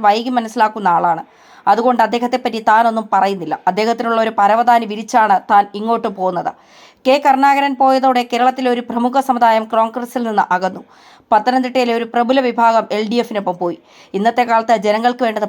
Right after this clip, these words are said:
പാർട്ടിയല്ല, വികസനമാണ്. കേരളത്തിൻ്റെ അടുത്ത തലമുറയ്ക്ക് എന്താണ് കിട്ടുകയെന്നാണ് ആലോചിക്കുന്നത്. അതുണ്ടാക്കുക മോദി കയ്യിൽ നിന്ന് മാത്രമാണ്. എല്ലാ കുട്ടികളും ഇന്ത്യ വിട്ടു പോവുകയാണ്. അച്ഛനും അമ്മയും ഒറ്റയ്ക്കാകുന്ന ഗ്രാമങ്ങളുണ്ട് ഇവിടെ. അതൊന്നും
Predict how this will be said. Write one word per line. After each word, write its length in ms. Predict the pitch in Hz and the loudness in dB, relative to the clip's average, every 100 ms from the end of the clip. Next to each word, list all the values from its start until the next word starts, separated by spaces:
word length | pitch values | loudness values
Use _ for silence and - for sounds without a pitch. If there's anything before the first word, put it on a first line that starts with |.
| 208 | 2
പാർട്ടിയല്ല, 520 | 208 214 247 220 175 - 185 | 2 2 -2 -4 -2 -4 -6
വികസനമാണ്. 640 | 180 214 240 202 - - - _ _ _ - | -4 -2 0 -2 -4 -10 -14 _ _ _ -2
കേരളത്തിൻ്റെ 460 | 233 254 254 240 226 | 2 2 0 0 0
അടുത്ത 160 | 240 262 | 0 0
തലമുറയ്ക്ക് 420 | 240 247 240 240 214 | 2 2 -2 -4 -2
എന്താണ് 280 | 233 233 233 | 2 2 0
കിട്ടുകയെന്നാണ് 600 | 233 226 240 247 233 196 185 | -4 -6 -2 0 2 2 2
ആലോചിക്കുന്നത്. 560 | 185 185 170 160 165 170 - | 2 -2 -10 -10 -8 -6 0
അതുണ്ടാക്കുക 580 | 196 220 220 233 226 220 196 196 | 0 0 2 2 2 0 0 0
മോദി 260 | 202 220 233 220 | -4 -4 -4 -2
കയ്യിൽ 220 | 208 226 220 | -2 -2 -6
നിന്ന് 160 | 202 185 | 0 0
മാത്രമാണ്. 440 | 185 196 185 175 - _ - - _ 220 | 0 -2 -4 -6 -12 _ -20 -20 _ 0
എല്ലാ 140 | 254 311 | 2 2
കുട്ടികളും 380 | 294 254 262 240 214 | 0 -2 0 0 -4
ഇന്ത്യ 180 | 226 262 | -4 -2
വിട്ടു 160 | 240 233 202 | -2 -2 0
പോവുകയാണ്. 480 | 202 208 185 165 - 185 | 0 0 -4 -6 -2 -2
അച്ഛനും 340 | 180 240 240 233 | 0 -2 0 0
അമ്മയും 240 | 233 226 180 | 0 -4 -4
ഒറ്റയ്ക്കാകുന്ന 580 | 196 247 262 233 226 226 196 | -4 -4 0 2 2 -2 2
ഗ്രാമങ്ങളുണ്ട് 640 | 208 214 233 226 175 170 | 2 4 0 -4 -4 -4
ഇവിടെ. 160 | 165 208 - - - - | -2 -4 -6 -20 -8 0
അതൊന്നും 320 | 240 277 285 | 2 2 0